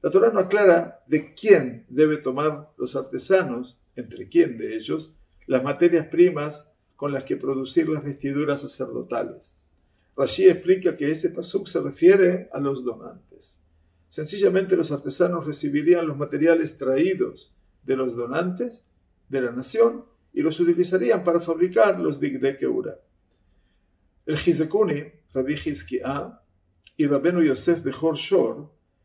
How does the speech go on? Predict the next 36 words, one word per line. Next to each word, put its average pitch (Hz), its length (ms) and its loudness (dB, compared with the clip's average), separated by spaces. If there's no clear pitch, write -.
también 175 360 0
siguen 196 320 -2
este 185 200 2
enfoque 202 420 2
y 170 60 8
agregan 180 460 2
que 147 160 2
esto 190 260 2
tiene 190 260 4
la 160 100 0
intención 180 540 0
específica 190 640 -2
de 151 100 2
enfatizar - 880 -2
que 156 140 2
los 151 220 0
Bigdei 147 420 0
Keuná, 160 500 0
los 131 180 -4
ropajes 190 460 -2
sacerdotales, 131 840 0
como 131 280 -12
todo 190 260 8
lo 160 120 2
demás 175 360 -4
asociado 165 540 -2
con 127 180 -4
el 117 100 -12
Mishkan, 185 560 -6
se 151 260 2
hizo 208 640 -2
con 135 180 -6
donaciones 147 680 -4
de 135 120 -4
la 247 80 -10
gente. - 420 -16